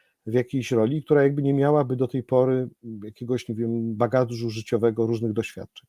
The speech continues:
tak? E, chciałbym uprzejmie państwu przypomnieć, że,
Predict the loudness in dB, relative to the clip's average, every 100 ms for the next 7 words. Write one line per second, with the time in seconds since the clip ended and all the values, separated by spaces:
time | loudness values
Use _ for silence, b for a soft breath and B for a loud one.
0 | _ -16 -16 _ _ _ _ _ _ _
1 | 2 2 2 -2 -12 -14 -8 4 6 6
2 | 2 6 6 6 2 0 -2 -10 -6 -2
3 | -2 -2 -2 -4 -4 -2 6 6 6